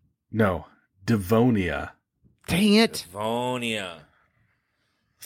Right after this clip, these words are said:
Speaker 1: Okay, here's another multiple choice for you. Uh, which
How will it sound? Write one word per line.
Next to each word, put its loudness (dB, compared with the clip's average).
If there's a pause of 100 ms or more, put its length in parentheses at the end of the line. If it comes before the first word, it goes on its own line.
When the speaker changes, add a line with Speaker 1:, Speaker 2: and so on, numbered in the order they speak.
(200)
Speaker 1:
Okay, 2
here's 2
another 4
multiple 0
choice 0
for -2
you. -2 (500)
Uh, 4
which 0